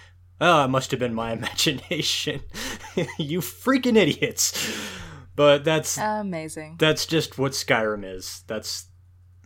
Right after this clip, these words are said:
Speaker 1: it, it, it's a limitation of the engine, and it's, it's just, it's fun. It's stupid, but it's fun. So I, I'm enjoying it.
Speaker 2: Good stuff. Um, well, aiming, um, at range isn't as easy for me as Andrew makes it look. I think maybe I'm
Speaker 1: <laughs>
Speaker 2: just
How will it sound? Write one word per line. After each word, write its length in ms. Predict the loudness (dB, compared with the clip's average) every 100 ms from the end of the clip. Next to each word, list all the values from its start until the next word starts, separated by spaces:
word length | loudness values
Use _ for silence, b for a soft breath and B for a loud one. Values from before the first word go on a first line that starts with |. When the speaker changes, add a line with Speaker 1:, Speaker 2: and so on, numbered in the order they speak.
| -16
Speaker 1:
it, 200 | -4 -4
it, 200 | -4 -10 -8
it's 200 | -6 -4
a 140 | -2
limitation 600 | 0 -2 -2 -2 -2 -2
of 60 | -4
the 100 | -4
engine, 380 | -4 -4 -4 -4
and 120 | -6
it's, 240 | -8 -12 -12
it's 300 | -8 -8 -6
just, 240 | -8 -8 -6
it's 160 | -6 -6
fun. 460 | -4 -2 -2 -6 -10
It's 180 | -6 -4
stupid, 640 | -4 0 0 2 -2 -6
but 100 | -6
it's 160 | -4 -6
fun. 540 | -12 -2 2 2 0 -14
So 220 | -4 -4
I, 240 | -4 -2 0
I'm 80 | 0
enjoying 400 | 2 2 0 -4
it. 160 | -16 B B B B B B B B B B B -20 -20 -20 -12
Speaker 2:
Good 180 | -10 -8
stuff. 500 | -4 -2 -4 -8 -20 _ _ -10
Um, 520 | -4 -2 -4 -8 -16 -20 -14 -2
well, 260 | 2 4
aiming, 600 | 2 0 0 -2 -6 -10 -12 -20 -8
um, 320 | -2 -2 -2
at 180 | -6 -4
range 440 | -4 -2 -2 -4 -4
isn't 220 | -6 -6
as 100 | -4
easy 180 | -4 -6
for 140 | -8
me 220 | -10 -8 -8
as 100 | -6
Andrew 300 | -6 -6 -8
makes 240 | -10 -10
it 80 | -8
look. 360 | -4 -4 -6 -12
I 80 | -10
think 200 | -10 -8
maybe 260 | -8 -4
I'm 200 | -4 -4 -8
Speaker 1:
<laughs> 100 | -10
Speaker 2:
just 300 | -10 -14